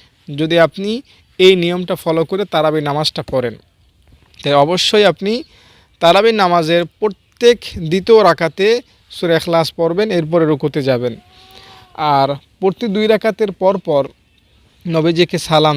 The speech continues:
দিবেন, নবীজির প্রতি দুরূদ পড়বেন, নবীজিকে শ্রদ্ধা করবেন, ভালোবেসে দুরূদ পড়বেন। আল্লাহুম্মা সাল্লি আলা মুহাম্মদ ওয়া আলা আলি মুহাম্মদ। নিশ্চিত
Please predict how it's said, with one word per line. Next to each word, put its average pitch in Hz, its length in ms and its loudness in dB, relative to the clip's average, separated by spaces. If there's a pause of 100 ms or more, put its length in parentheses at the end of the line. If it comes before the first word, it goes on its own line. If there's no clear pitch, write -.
(120)
দিবেন, 123 240 -6 (280)
নবীজির 165 480 0
প্রতি 180 180 -4 (100)
দুরূদ 160 220 0 (100)
পড়বেন, 127 360 -4 (560)
নবীজিকে 165 500 -2
শ্রদ্ধা 170 360 0 (120)
করবেন, 131 360 -2
ভালোবেসে 165 560 0 (420)
দুরূদ 156 360 -2
পড়বেন। 127 360 -6 (800)
আল্লাহুম্মা 131 840 2
সাল্লি 139 440 0
আলা 131 360 4 (160)
মুহাম্মদ 156 580 -2 (600)
ওয়া 151 180 2 (100)
আলা 160 260 4 (500)
আলি 160 200 0
মুহাম্মদ। 139 960 -10 (1120)
নিশ্চিত 175 440 0